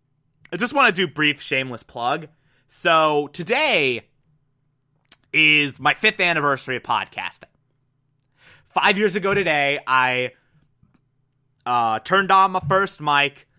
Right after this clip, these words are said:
started my first podcast, and uploaded it to the world.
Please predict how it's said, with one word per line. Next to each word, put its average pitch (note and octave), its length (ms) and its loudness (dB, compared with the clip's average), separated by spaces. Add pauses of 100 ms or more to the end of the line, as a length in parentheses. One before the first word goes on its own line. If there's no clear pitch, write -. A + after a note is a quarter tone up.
(160)
started F3+ 480 0
my F3+ 120 0
first F3+ 380 -2
podcast, C#3 960 0 (420)
and C3 160 -6
uploaded D#3+ 480 -2
it D#3+ 160 0
to D#3 100 -14
the D3+ 120 -4
world. A2+ 560 -4